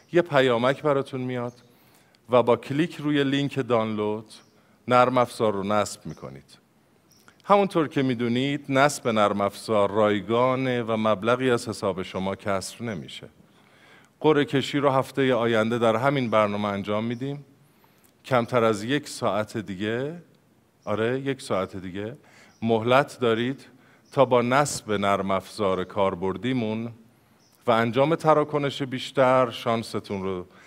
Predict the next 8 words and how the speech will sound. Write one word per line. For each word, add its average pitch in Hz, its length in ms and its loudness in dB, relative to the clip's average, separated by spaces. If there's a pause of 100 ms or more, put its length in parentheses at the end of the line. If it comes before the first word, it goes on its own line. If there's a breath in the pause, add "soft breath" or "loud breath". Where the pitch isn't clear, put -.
(240 loud breath)
برای 110 200 4
برنده 107 400 2
شدن 98 380 -4
خودروی 104 400 -4
شاسی 139 340 -2
بلندمون 117 560 -4 (500 soft breath)
افزایش 92 680 -4
بدین. 69 460 -14